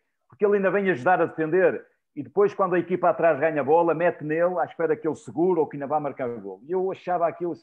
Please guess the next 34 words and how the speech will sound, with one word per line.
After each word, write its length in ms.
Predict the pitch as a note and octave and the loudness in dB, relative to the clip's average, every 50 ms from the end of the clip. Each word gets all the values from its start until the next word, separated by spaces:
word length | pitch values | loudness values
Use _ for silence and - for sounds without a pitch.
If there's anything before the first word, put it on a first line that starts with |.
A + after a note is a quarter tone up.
| _ - | _ -20
eu 180 | A2 C3+ D3 | -16 -14 -12
acho 160 | F3 E3+ - | -12 -14 -14
que 80 | _ E3 | _ -12
ninguém 200 | E3 D#3 E3 E3+ | -6 -4 -4 -2
merece 340 | D#3+ D#3 D#3+ F3+ E3+ D#3+ D#3 | 0 0 0 0 0 -2 -6
um 60 | B2+ | -10
castigo 320 | B2+ A#2 - - G#2+ G2 | -10 -10 -10 -12 -12 -12
daqueles, 360 | F2+ G2+ - - F#2+ F#2 F2+ F2+ | -12 -14 -14 -12 -14 -14 -12 -10
eu 100 | D3 D3 | -10 -8
tenho 260 | - E3+ E3 D#3+ - | -6 -6 -6 -8 -8
que 100 | - D#3+ D#3 D3+ C#3+ | -8 -6 -4 -4 -4
resolver 340 | C3 B2 C#3+ D3+ C3+ D3 C#3+ | -4 -4 -4 -2 0 0 -2
isto, 220 | D3+ C3 - - | -2 -4 -6 -10
para 100 | - C3+ | -12 -10
mim 280 | D3 E3 F3 E3+ E3 D#3 | -8 -8 -8 -8 -8 -10
n-, 260 | D3 C#3 C3+ C3 C#3 | -10 -10 -12 -12 -10
não 100 | C#3 C3 | -10 -6
faz 180 | C3+ D#3 C#3+ - | -4 -4 -4 -4
sentido. 360 | - C3 B2 A#2 G#2 E2+ G2 | -8 -10 -10 -10 -10 -10 -12
Então, 340 | C#3 D#3 D#3 G3 G#3 A3+ - - _ _ _ _ _ _ _ _ _ _ F3 F3+ F3 - _ | -10 -4 -2 -2 -2 -2 -6 -14 _ _ _ _ _ _ _ _ _ _ -14 -14 -14 -4 _
vamos 220 | G3 G#3+ A3+ E3 | 2 2 2 2
meter 220 | F3+ F3+ - E3+ | -2 -4 -2 0
lá 100 | D#3 D3+ | 2 2
outro, 340 | C3 A2+ G#2+ G2 F#2 - - _ _ _ | 4 2 2 0 -4 -6 -12 _ _ _
vamos 180 | - F#3 E3+ F3 | -14 -14 -12 -12
meter 200 | F#3 F3 F#3+ E3+ | -6 -2 0 2
lá 160 | E3 D3+ C3+ | 2 2 2
dois, 320 | G#2+ A2+ G#2 F#2+ F2+ - _ | 0 -2 -4 -6 -8 -12 _
vamos 220 | - D#3 D#3+ D3 | -12 -12 -12 -10
dividir 300 | C3+ E3+ E3 C#3+ D#3 C#3+ | -8 -8 -4 -2 -2 -2
o 20 | D3+ | -2
espaço 400 | C#3 - - C#3+ C#3 B2+ - F3+ | -6 -6 -4 -2 -2 -2 -4 -6
a 40 | F#3 | -6
meio, 300 | G3+ A#3+ B3 B3+ B3+ | -4 -4 -4 -4 -6